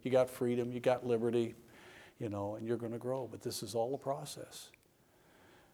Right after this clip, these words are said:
But Satan is very strong. And do not give Satan any ground.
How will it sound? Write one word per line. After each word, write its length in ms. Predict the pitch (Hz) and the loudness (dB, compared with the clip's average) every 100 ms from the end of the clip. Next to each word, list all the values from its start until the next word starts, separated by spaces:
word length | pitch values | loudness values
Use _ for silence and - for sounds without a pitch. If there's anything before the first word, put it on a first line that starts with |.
| _ - - - - - - - - - - - - - - - | _ -20 -20 -20 -18 -18 -20 -20 -20 -20 -20 -20 -20 -20 -20 -16
But 100 | - | -8
Satan 440 | - 135 151 151 | 2 2 4 2
is 200 | 135 123 | 2 -2
very 340 | 120 123 123 | -2 2 2
strong. 400 | 120 - 104 90 - - - - - _ _ - - _ - - | 0 -2 -4 -6 -12 -14 -14 -16 -20 _ _ -20 -20 _ -10 -4
And 180 | 98 | -4
do 220 | 92 131 156 | 2 4 4
not 300 | 151 156 135 | 2 -2 0
give 260 | 131 123 | 0 0
Satan 540 | - 123 120 123 113 101 - - | -4 -2 -4 -6 -10 -10 -18 -10
any 380 | 117 104 104 90 - - - | -6 -4 -4 -6 -12 -20 -18
ground. 560 | - 90 90 - 92 | -12 -10 -10 -12 -14